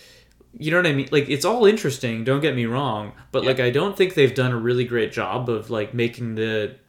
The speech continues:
Speaker 1: viewer, like, I, I'm dying to know, you know what I mean?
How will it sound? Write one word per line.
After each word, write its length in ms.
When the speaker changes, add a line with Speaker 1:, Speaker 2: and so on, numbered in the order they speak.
Speaker 1:
viewer, 420
like, 400
I, 220
I'm 280
dying 460
to 140
know, 360
you 120
know 40
what 120
I 80
mean? 260